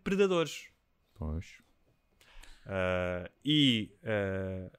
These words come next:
Speaker 1: foram feitos testes com piranhas que, quando andam sozinhas, têm um ritmo cardíaco mais elevado, porque estão em mais stress.
Speaker 2: É.
Speaker 1: Portanto, se tu estiveres em cardume, é muito menos prov-, sentes-te mais protegido e é menos provável seres, eh,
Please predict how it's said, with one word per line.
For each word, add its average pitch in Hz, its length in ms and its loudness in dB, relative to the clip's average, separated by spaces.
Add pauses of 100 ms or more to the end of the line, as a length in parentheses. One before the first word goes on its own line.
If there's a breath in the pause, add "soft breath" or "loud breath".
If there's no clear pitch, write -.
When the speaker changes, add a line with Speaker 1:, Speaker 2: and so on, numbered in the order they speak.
(120)
Speaker 1:
foram 151 280 2
feitos 151 260 4
testes - 380 4
com 131 120 0
piranhas 113 440 0
que, - 80 -12
quando 185 300 4
andam 160 180 4
sozinhas, 139 420 2
têm 160 120 -2
um 156 100 2
ritmo 165 340 -4
cardíaco 147 680 4 (420 soft breath)
mais 160 240 8
elevado, 151 440 6
porque - 140 -4
estão 139 120 2
em 139 60 0
mais 139 180 -2
stress. - 560 -4
Speaker 2:
É. 80 80 -2 (120)
Speaker 1:
Portanto, 110 260 -8
se - 80 -10
tu 180 100 4
estiveres 156 380 4
em 143 80 0
cardume, 135 520 -4
é 151 40 0
muito 156 300 -4
menos 165 160 -4
prov-, 143 240 -10
sentes-te 151 340 -2
mais 147 140 0
protegido 147 360 -6
e 160 40 6
é - 20 6
menos 156 180 -2
provável 151 520 4
seres, 147 540 0
eh, 143 420 2